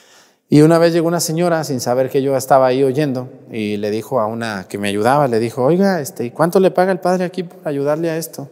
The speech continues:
"No, pues no, no me paga el padre, pues yo lo hago por gusto". "Ay", dice, "no, pues entonces yo quería trabajo, pero pues si no le paga, pues ahí nos vemos", ¿no? ¿Qué quiere decir esto? Que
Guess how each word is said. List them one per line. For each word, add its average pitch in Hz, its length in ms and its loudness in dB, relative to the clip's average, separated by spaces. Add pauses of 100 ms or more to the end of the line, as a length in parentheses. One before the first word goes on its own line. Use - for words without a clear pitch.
(800)
"No, 220 340 4
pues 160 160 0
no, 123 260 -8
no 127 200 -12
me 113 120 -8
paga 95 280 0
el 107 80 -4
padre, 87 280 -8
pues - 360 -18 (360)
yo 104 160 2
lo 101 140 6
hago 104 260 -2
por 90 160 -10
gusto". 82 440 -8 (1120)
"Ay", 170 520 2
dice, 196 280 4
"no, 175 260 0
pues 190 160 0
entonces 147 440 0
yo 165 140 4
quería 180 280 2
trabajo, 180 420 2
pero 135 220 -2
pues - 160 -4
si 143 80 0
no 160 120 0
le 185 120 2
paga, 190 360 2
pues 185 180 -8
ahí 123 120 -4
nos 120 180 -8
vemos", 90 440 -12 (340)
¿no? 170 160 -12 (880)
¿Qué 151 140 2
quiere 185 240 2
decir 135 320 -2
esto? 107 340 -6
Que - 680 -16